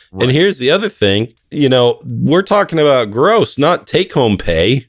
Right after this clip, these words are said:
Speaker 1: Right.
Speaker 2: So, so
Speaker 1: This is
Speaker 2: they're
Speaker 1: before you cover costs.
Speaker 2: So, so what they're saying, so you might think, "Well, oh, they just mean, like, really big companies, right?"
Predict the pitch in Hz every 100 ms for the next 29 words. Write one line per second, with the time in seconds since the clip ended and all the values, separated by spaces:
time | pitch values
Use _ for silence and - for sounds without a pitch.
0 | _ 101 107 104 92 151 135 - _ -
1 | - 147 135 196 139 151 190 151 160 196
2 | 196 190 - 160 147 143 - 123 104 -
3 | - - _ _ _ - _ - - 151
4 | 131 - - 156 139 143 147 214 233 294
5 | - 185 - - - 156 147 143 - 73
6 | 65 135 175 180 156 - 170 - 160 143
7 | 139 127 151 143 165 220 - 175 156 123
8 | 110 120 117 110 92 90 123 98 76 69
9 | 73 - 95 98